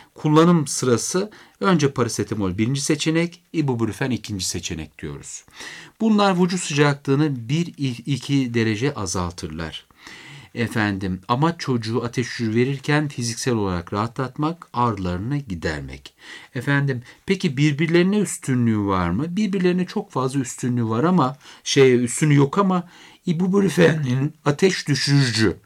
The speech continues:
özellikle yüksek ateşte, yani otuz sekiz buçuk, otuz dokuzda parasetamole göre bir üstünlüğü var. Bunu da söylemiş olalım özellikle.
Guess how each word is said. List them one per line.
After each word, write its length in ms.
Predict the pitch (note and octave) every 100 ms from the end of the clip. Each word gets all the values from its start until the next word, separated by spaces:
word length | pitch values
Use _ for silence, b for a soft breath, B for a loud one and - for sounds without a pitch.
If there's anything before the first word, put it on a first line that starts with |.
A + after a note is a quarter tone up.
| B B B
özellikle 440 | B2 A#2+ D#3+ E3+
yüksek 460 | B2 G#2 - D3+ C3
ateşte, 480 | A#2 F#2 - - F2+
yani 420 | G#2+ A#2+ A#2+ G2+ B B B -
otuz 280 | A#2 -
sekiz 420 | - C#3+ C3 D#3 A#2+
buçuk, 300 | G#2 A#2 A2+
otuz 300 | G#2 A#2 A#2
dokuzda 600 | A2 - G2 A2 D3 B B B -
parasetamole 720 | A2+ - B2 B2+ A#2 A2 G2+
göre 380 | F#2+ G#2+ C#3+ C#3 B B
bir 400 | G2+ G2 B2 C3+ -
üstünlüğü 880 | A2+ - - G#2 F#2 F2 E2+ E2+ F2
var. 360 | B2+ E3 E3 B B B -
Bunu 280 | A#2+ A2+ F2+
da 160 | F2
söylemiş 880 | - - B2+ G2+ F#2+ G2 C#3 C#3+ - -
olalım 480 | G#2 G2 F#2 A2+ C3 G2+
özellikle. 760 | F#2+ E2 F2 E2+ D#2+ - -